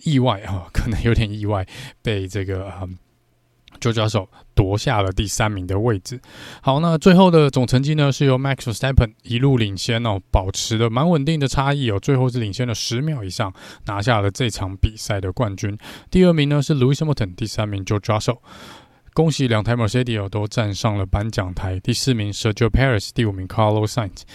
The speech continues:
第六名龙哥 Alonso，第七名 Lando Norris，第八名 Esteban Ocon，第九名 Daniel Ricciardo，第十名是 Lance Stroll。所以两台 McLaren 也拿到积分，两台这个 Alpine 也拿到积分哦。第十一名 Sebastian Vettel，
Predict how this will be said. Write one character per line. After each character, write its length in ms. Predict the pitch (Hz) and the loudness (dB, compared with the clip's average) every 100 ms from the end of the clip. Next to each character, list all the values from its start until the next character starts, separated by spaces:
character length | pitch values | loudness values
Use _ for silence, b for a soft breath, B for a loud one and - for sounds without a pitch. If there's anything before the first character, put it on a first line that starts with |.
| B B B | B B B
第 100 | 180 | 8
六 160 | 185 | 8
名 140 | 165 147 | 8 6
龙 180 | 139 | 4
哥 220 | 139 156 147 | 8 8 8
Alonso， 400 | 135 143 131 110 | 6 4 4 4
第 100 | 113 | 0
七 140 | 110 | 0
名 120 | 113 | 2
Lando 220 | 110 120 | 2 2
Norris， 440 | 120 123 123 92 - | 4 4 2 0 -6
第 120 | - | -4
八 200 | 104 104 | 0 0
名 140 | 101 104 | 0 -2
Esteban 360 | 101 - 107 | -4 -2 -2
Ocon， 360 | 104 104 113 92 | 0 2 2 0
第 100 | 123 | -2
九 160 | 107 98 | 0 -2
名 160 | 95 | 0
Daniel 320 | 104 107 110 | 0 0 0
Ricciardo， 400 | 95 - 117 107 - B B | -2 0 0 0 -4 B B
第 120 | 117 | -6
十 220 | - 104 | -6 -6
名 160 | 98 95 | -6 -4
是 140 | 104 | -4
Lance 400 | 98 101 101 - | -2 -2 -4 -6
Stroll。 240 | - 98 - B B B B B | -2 -2 -2 B B B B B
所 160 | B 135 | B 0
以 40 | |
两 240 | 127 117 107 | 2 2 2
台 320 | 107 110 110 123 131 | 0 2 2 2 0
McLaren 520 | 123 120 147 165 117 | -2 0 4 4 4
也 120 | 104 | -2
拿 180 | 98 95 | -6 -4
到 160 | 101 110 | 2 0
积 220 | - 110 | 2 -2
分， 220 | 104 104 | 0 -2
两 240 | 104 92 90 | -2 -4 -6
台 420 | - 98 95 101 | -6 -4 -2 -2
这 160 | - 110 | -2 -4
个 240 | 107 101 | -2 -2
Alpine 400 | 117 147 139 107 | 2 4 4 2
也 160 | 110 98 | -8 -8
拿 220 | 95 92 | -6 -4
到 220 | 104 101 | 0 0
积 300 | 98 - 107 | -2 -4 -6
分 260 | 107 113 110 | -2 -2 -2
哦。 120 | 98 - _ _ _ _ _ _ _ _ B B B B | -6 -8 _ _ _ _ _ _ _ _ B B B B
第 100 | 175 | 0
十 160 | 147 156 | 2 2
一 60 | |
名 160 | 175 170 | 2 2
Sebastian 400 | - 139 147 143 | 2 2 2 2
Vettel， 360 | 143 139 123 | 2 4 2